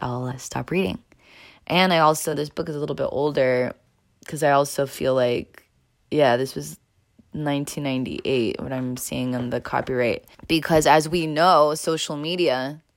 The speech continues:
I find, is now replacing what T V was for a lot of people. Yes, a lot of people still watch a lot of T V, but I feel like social media has become that.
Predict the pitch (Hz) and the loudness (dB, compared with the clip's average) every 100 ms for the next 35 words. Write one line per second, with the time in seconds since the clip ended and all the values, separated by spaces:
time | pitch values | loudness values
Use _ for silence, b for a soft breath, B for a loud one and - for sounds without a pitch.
0 | _ 135 135 135 135 135 131 127 - - | _ -8 -6 -6 -6 -6 -6 -6 -10 -8
1 | 143 131 131 131 131 131 - 147 147 - | -4 -2 0 0 -2 -6 -6 -6 -6 -6
2 | 127 127 127 - - 143 127 127 117 123 | -6 -4 -6 -6 -8 -8 -6 -6 -4 0
3 | 123 110 110 139 - 147 139 131 127 123 | 0 0 -4 -12 -6 -4 2 2 2 -2
4 | 139 127 110 92 131 110 - 127 135 143 | -6 -6 -6 -2 0 0 0 0 0 -2
5 | 135 131 127 127 123 - 123 123 - 139 | -8 -8 -2 -2 -2 -4 -6 -6 -8 -6
6 | 120 - 107 - _ - - 131 117 - | -6 -2 -2 -2 _ -20 -6 -4 -4 -4
7 | 147 139 147 139 143 135 123 131 131 - | -6 -6 -8 -6 -2 0 0 0 -4 -12
8 | - - 143 147 165 - 151 180 190 220 | -14 -4 -2 -2 -4 -6 -4 -4 -2 -2
9 | - 160 | -2 -4